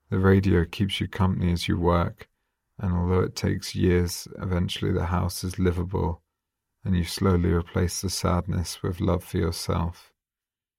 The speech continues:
Now you fill your time with gardening and chatting to employees at the hardware store.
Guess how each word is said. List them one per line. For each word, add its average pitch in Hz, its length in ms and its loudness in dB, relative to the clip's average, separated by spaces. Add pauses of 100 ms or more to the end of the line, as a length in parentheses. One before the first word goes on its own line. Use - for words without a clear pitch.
(520)
Now 98 280 4
you 95 160 4
fill 98 280 0
your 90 140 2
time 90 380 2
with - 180 -10
gardening 87 840 0
and 101 160 -2
chatting 92 480 -2
to - 160 -6
employees 87 720 0
at 110 100 -8
the 95 100 -4
hardware 90 500 -2
store. 98 520 -4